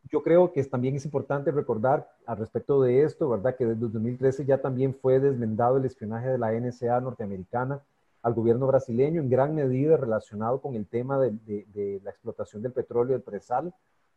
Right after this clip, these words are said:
¿verdad? Entonces también está ese viejo tema recurrente en la geopolítica mundial, que es el tema del petróleo,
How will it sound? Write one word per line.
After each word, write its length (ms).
¿verdad? 240
Entonces 200
también 280
está 400
ese 300
viejo 340
tema 420
recurrente 640
en 80
la 160
geopolítica 640
mundial, 480
que 80
es 80
el 80
tema 180
del 80
petróleo, 540